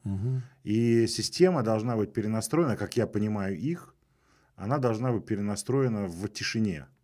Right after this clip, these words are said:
Speaker 1: Мгм.
Speaker 2: Потому что они боятся, что вот сейчас,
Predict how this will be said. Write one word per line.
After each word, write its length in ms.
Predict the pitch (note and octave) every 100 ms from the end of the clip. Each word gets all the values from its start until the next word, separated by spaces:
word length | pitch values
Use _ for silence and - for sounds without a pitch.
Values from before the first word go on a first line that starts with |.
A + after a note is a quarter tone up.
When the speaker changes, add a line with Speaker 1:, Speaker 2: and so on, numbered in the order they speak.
| _ -
Speaker 1:
Мгм. 400 | G#2 G#2+ A2+ A#2
Speaker 2:
Потому 200 | F#2+ G2+
что 120 | -
они 120 | A#2
боятся, 760 | A#2+ G#2+ A#2+ E3+ F3+ - D#2+ - _
что 240 | - -
вот 160 | G#2 G2+
сейчас, 640 | - - A#2+ G#2 - -